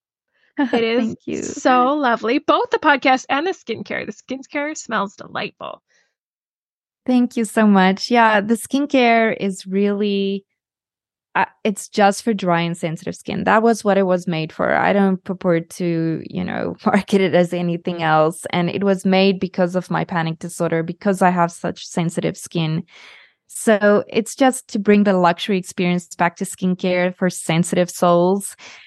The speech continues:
Speaker 2: And it's made with my favorite South African ingredient, rooibos extract or rooibos tea. I don't know if you've ever had rooibos tea.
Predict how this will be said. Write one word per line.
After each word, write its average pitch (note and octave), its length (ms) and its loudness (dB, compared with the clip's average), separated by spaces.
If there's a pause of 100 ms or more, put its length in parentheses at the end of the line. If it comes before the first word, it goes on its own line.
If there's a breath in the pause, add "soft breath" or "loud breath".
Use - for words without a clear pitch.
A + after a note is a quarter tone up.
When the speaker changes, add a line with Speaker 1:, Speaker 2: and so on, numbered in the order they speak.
(160 loud breath)
Speaker 2:
And G3+ 400 4 (120)
it's F#3+ 180 -2
made F#3+ 300 2
with G3+ 160 -2
my F#3 160 2
favorite F#3+ 600 0
South F3 200 -2
African F3 380 -2
ingredient, F3+ 720 -2 (100)
rooibos E3+ 720 -2 (160)
extract G3+ 520 -2
or F3+ 120 -2
rooibos F3 440 -4
tea. F#3 220 -2
I F#3+ 100 4
don't A3 140 4
know A#3+ 80 2
if A#3 100 0
you've F#3+ 140 -2
ever F3+ 160 2
had F3+ 240 2
rooibos E3+ 380 -2
tea. - 360 -6